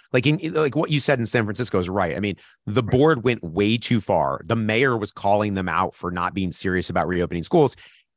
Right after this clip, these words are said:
Speaker 1: And the electorate was able to toss, uh, in liberal San Francisco, they <laughs> tossed out two, two lefty school or three super lefty school board members. But the issue with these large boards is that think about how accountability works in that setup.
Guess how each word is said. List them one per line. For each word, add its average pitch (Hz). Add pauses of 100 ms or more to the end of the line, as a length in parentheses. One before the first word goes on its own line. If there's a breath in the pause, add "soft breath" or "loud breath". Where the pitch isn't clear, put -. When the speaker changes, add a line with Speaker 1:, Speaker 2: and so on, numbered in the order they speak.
Speaker 1:
And 156
the 151
electorate 147
was 113
able 107
to 101
toss, -
uh, 82
in 123
liberal 135
San 127
Francisco, 110
they 110
<laughs> -
tossed 120
out 101
two, 127 (420 soft breath)
two 180
lefty 135
school 123
or 98
three 120
super 113
lefty 95
school -
board 123
members. 90 (600 soft breath)
But 156
the 151
issue 185
with 180
these 123
large 104
boards 113
is 117
that 120 (160)
think 170
about 151
how 131
accountability 113
works 107
in 87
that 78
setup. 80